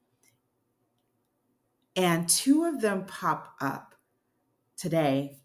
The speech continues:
popped up today when I thought about the word or the seed that I would like to present today in, on Create a Generational Love Cycle. The seed is cleanliness.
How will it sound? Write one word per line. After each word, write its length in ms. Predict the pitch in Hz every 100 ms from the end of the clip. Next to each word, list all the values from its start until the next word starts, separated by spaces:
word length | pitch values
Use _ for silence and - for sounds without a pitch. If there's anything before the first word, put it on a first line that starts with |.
| -
popped 260 | 202 208
up 160 | 208 -
today 500 | 156 147 131 135 -
when 160 | 160 170
I 160 | 170 165
thought 360 | - 185 226
about 280 | 202 170 160
the 100 | 170
word 680 | 147 165 165 165 165 165 175 - -
or 120 | 170
the 200 | 143 156
seed 680 | 151 - - 254 170 160 165 - _ _ _ -
that 480 | 156 160 160 156 139 - -
I 260 | 165 165 165
would 240 | 170 160
like 240 | 156 151
to 120 | - -
present 500 | 151 151 151 143 -
today 440 | - 143 139 135
in, 320 | 143 147 151 - _ -
on 320 | 180 175 160
Create 440 | - 151 147 139
a 100 | 147
Generational 640 | 135 143 139 139 135 139 131
Love 160 | 135
Cycle. 420 | 135 - - - _ _ _ _ _ _ _ _ _ _ _ _ _ _ _ _ _ _ _ -
The 80 |
seed 680 | 185 - 277 269 202 165 156 156 - _ _
is 360 | 170 170 170 - - _
cleanliness. 840 | - 185 170 151 135 139 - -